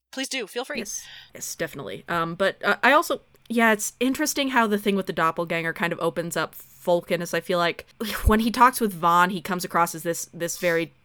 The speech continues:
Speaker 2: straightforwardly tragic figure, as no, no, he might be almost an anti-hero,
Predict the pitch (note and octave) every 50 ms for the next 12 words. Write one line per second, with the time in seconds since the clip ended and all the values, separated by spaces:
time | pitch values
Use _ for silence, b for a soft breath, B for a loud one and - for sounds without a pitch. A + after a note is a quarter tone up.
0 | _ _ _ - - - - F#3+ F#3 - - F#3 F3+ F#3+ G3 G3 G3+ G#3+ G#3 G#3
1 | - G3 G#3 G#3 A3 G#3 - G#3+ G3+ G#3 G#3 G3 F3+ F3+ - F3 F3 F3 E3+ E3
2 | D#3+ E3+ E3+ E3 E3 D#3+ D3+ D#3 D#3+ D#3+ - E3+ E3 E3 D#3+ D#3+ - - C#3+ -
3 | D3 D#3+ E3 - G3 G#3 G3+ G3 G3 G3+ G3+ G3+ G3+